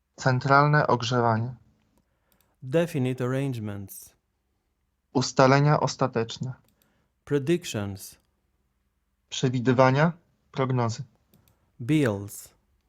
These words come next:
Speaker 1: Rachunki.
Speaker 2: Run out of something.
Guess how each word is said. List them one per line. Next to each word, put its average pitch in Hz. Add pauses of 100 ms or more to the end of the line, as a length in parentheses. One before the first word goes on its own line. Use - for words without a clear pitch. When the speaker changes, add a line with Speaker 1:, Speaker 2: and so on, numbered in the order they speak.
(340)
Speaker 1:
Rachunki. 123 (960)
Speaker 2:
Run 131
out 113
of 135
something. 127